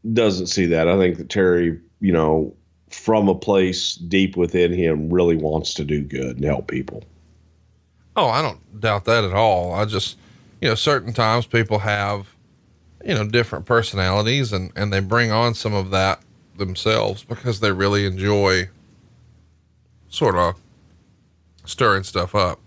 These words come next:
Speaker 2: And you've been on, in sales environments where there's a bunch of salesmen together. Usually there's one in that bunch who just likes to keep everything stirred up.
Speaker 1: Yeah, that's the nature of the beast. That's just life. Everybody, I think, has their, their group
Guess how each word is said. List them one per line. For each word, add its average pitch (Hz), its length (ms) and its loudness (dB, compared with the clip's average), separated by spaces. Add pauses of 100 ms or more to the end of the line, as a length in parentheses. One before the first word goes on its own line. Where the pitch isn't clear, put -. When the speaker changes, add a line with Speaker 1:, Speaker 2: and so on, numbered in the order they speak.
(100)
Speaker 2:
And 101 480 0 (800)
you've 185 160 0
been 165 120 4
on, 110 220 0
in 107 160 -6
sales 117 440 0
environments 101 680 -2
where 92 140 2
there's 98 360 -2 (460)
a 98 80 0
bunch 104 260 0
of 92 80 -6
salesmen 98 420 -2
together. 92 380 0
Usually 113 420 0
there's 98 200 0
one 110 240 0
in 98 120 -4
that 107 220 -2
bunch - 520 -8 (240)
who 101 100 -6
just 90 240 -4
likes 92 240 -2
to - 80 -16
keep 90 260 -6
everything 80 440 -2
stirred 85 340 -2
up. 76 240 -4 (1400)
Speaker 1:
Yeah, 185 240 2
that's 135 260 2
the 131 80 -4
nature 127 320 2
of 107 60 0
the 95 60 -2
beast. 113 400 0
That's 104 160 -4
just 95 220 -4
life. 95 420 0
Everybody, 90 520 4
I 82 60 2
think, 80 280 -2
has 82 300 2
their, 85 340 2
their 85 220 2
group 101 600 0